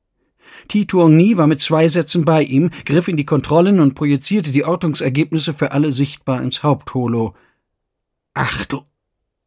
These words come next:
Roden erstarben die Worte auf den Lippen. Die Venture war inmitten einer gigantischen Flotte rematerialisiert.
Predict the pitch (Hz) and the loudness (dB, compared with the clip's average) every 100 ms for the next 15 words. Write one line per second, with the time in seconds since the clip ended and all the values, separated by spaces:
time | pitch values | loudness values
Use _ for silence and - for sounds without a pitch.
0 | _ _ _ _ 127 127 120 127 117 120 | _ _ _ _ -4 -2 -2 -4 -4 -8
1 | - 120 123 127 123 117 120 120 104 123 | -8 -8 -6 -4 -4 -6 -6 -6 -8 -6
2 | 110 107 113 - _ _ _ _ _ _ | -6 -4 -6 -8 _ _ _ _ _ _
3 | _ _ _ 123 117 127 180 - 175 135 | _ _ _ -6 -4 -4 -4 -4 -4 -4
4 | 117 139 160 127 127 117 165 - 180 160 | -4 -6 -6 -4 -2 -2 -4 -4 -6 -6
5 | 127 127 123 113 107 - 127 190 - 143 | -4 -4 -4 -6 -10 -8 -8 -8 -10 -8
6 | 139 - 131 - 139 - 95 92 104 95 | -6 -6 -6 -6 -8 -8 -10 -10 -8 -8
7 | 90 104 95 98 95 95 104 - | -10 -10 -8 -8 -8 -10 -10 -14